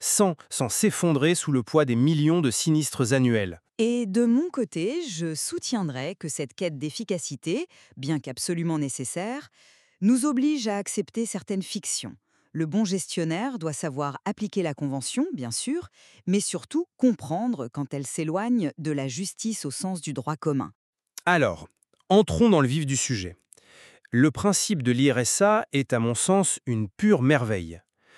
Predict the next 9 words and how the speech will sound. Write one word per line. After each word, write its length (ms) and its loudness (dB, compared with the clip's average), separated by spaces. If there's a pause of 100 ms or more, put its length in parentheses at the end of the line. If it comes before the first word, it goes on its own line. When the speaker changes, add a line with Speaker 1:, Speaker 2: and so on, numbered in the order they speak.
(200)
Speaker 1:
Enfin, 320 2
une 160 4
merveille 340 4
d'ingénierie 640 4
assurantielle. 720 -4 (540)
Indemniser 640 6
notre 320 0
client 260 -2
rapidement, 600 2